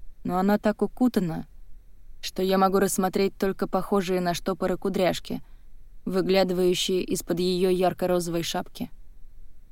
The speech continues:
"И что же ты собираешься делать?" спрашивает Микай. "Что ты ей скажешь?" Понятия не имею.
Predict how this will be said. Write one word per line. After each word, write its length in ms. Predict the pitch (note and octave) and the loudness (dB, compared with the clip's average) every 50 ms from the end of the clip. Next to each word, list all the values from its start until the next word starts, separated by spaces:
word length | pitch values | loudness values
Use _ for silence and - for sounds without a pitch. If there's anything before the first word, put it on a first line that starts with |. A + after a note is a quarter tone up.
| - - - - - | -14 -14 -14 -10 -4
"И 100 | - F#3 | -2 -2
что 240 | F3+ - - G#3+ A3 | -2 2 4 6 6
же 120 | G#3+ A3+ G#3+ | 8 6 6
ты 100 | - G3+ | 4 4
собираешься 540 | - G#3 F#3 G3+ G3+ G3 F#3+ - - G3 | 2 4 4 6 6 6 4 4 2 0
делать?" 440 | F3 E3 F#3 F#3 F#3 F3+ - - - - - - - - - - | 2 4 4 4 4 4 2 -2 -10 -14 -16 -16 -14 -14 -12 -10
спрашивает 600 | - - - F#3 F3+ E3+ - F3 E3 F3 E3+ - | -8 -2 2 2 2 2 2 -2 0 0 0 0
Микай. 440 | - E3+ E3 - - F3 E3+ D#3+ - - - - - - - - - - - - - - - - - - - | -2 -6 -6 -4 -6 -6 -6 -6 -10 -12 -14 -14 -14 -14 -16 -16 -16 -16 -14 -14 -14 -16 -16 -16 -18 -16 -12
"Что 240 | - - - G#3+ G#3+ | -8 0 2 4 6
ты 100 | A3+ G#3+ | 8 8
ей 140 | G#3 F#3+ F3+ | 8 8 6
скажешь?" 520 | - - G#3 G3 F#3 D#3+ D3+ - - - - - - - - - - - - - - - - - - - - - - - - | 4 6 6 4 6 4 -2 -6 -8 -10 -12 -14 -14 -14 -16 -16 -14 -16 -16 -16 -12 -14 -12 -12 -12 -16 -14 -14 -14 -12 -8
Понятия 520 | - A3 G#3 G3+ G3+ G3+ F#3 - - F3 E3+ | -4 -2 0 2 2 2 2 0 -2 -2 -2
не 220 | D#3+ D#3+ D#3+ E3 | -2 -2 -2 -2
имею. 380 | E3 E3 D#3 D3+ D3 C#3+ D3 | -2 -2 -2 -2 -2 -4 -6